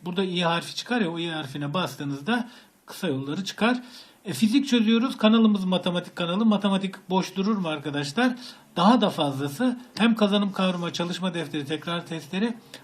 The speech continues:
ayrıca O G M materyal soru havuzu var biliyorsunuz.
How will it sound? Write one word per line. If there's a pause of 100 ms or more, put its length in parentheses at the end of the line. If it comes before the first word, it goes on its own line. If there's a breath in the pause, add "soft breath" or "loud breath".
(120)
ayrıca
O
G
M
materyal
soru
havuzu
var
biliyorsunuz.